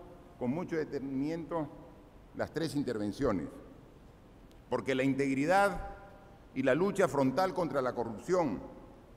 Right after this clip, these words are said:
sin las cuales, debo ser enfático en decirlo,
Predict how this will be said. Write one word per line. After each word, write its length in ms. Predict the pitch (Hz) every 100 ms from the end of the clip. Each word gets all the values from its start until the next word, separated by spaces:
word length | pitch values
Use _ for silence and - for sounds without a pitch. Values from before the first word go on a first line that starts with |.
| -
sin 260 | - 139 127
las 220 | 120 -
cuales, 720 | 156 185 170 117 85 - - - - - -
debo 320 | 127 180 165
ser 220 | - 165
enfático 640 | 156 147 170 175 160 - 127
en 60 |
decirlo, 540 | 113 - - 202 104